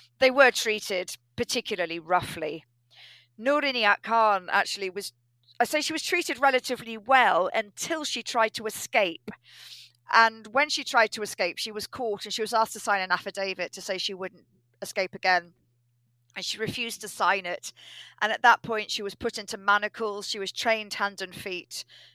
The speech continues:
and she was sent to Pforzheim prison in Germany. Most of the women who were caught were then,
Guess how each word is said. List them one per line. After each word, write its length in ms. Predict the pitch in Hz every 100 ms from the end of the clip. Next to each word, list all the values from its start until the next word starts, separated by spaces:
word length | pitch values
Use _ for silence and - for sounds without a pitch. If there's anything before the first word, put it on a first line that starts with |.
| _
and 120 | 196
she 100 | -
was 120 | 196
sent 180 | - 202
to 80 | 190
Pforzheim 560 | - 202 - - 180 185
prison 340 | 196 180 185
in 140 | 180
Germany. 540 | 175 185 185 180 180 180 _ _ _ _ _ _ _ _ _ _ _ - - - - - _ _ _ _ _ _ _ _ _
Most 380 | 254 320 359 -
of 80 | 277
the 100 | 262
women 300 | 247 226 208
who 120 | 220
were 120 | 196
caught 500 | - 214 196 180 -
were 140 | 196
then, 500 | 202 208 196 190 185